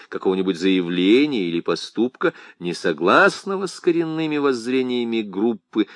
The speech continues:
в рядах которой он стоял и за дело которой он будто бы боролся.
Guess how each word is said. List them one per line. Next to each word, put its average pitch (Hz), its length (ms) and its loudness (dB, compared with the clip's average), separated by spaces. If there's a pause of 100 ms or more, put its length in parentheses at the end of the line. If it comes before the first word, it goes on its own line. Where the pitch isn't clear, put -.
(100)
в 95 100 -4
рядах 104 520 4
которой 98 400 6
он 92 120 4
стоял 95 680 4
и 87 120 2
за 82 220 2
дело 160 640 4
которой 147 520 -2 (180)
он 98 420 2 (160)
будто 87 540 -6
бы 87 240 -2 (160)
боролся. 87 600 -4